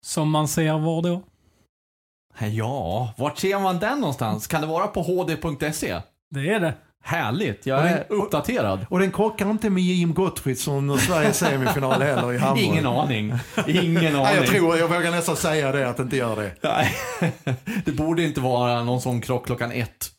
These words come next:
Speaker 2: på lördag. Men det har inte jag koll på. Här snackar vi fotboll, eller hur?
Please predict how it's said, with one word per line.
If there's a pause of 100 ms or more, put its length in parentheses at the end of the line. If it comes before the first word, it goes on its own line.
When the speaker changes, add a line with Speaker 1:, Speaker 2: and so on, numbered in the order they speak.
Speaker 2:
på
lördag. (400)
Men
det
har
inte
jag
koll
på. (680)
Här
snackar
vi
fotboll,
eller
hur?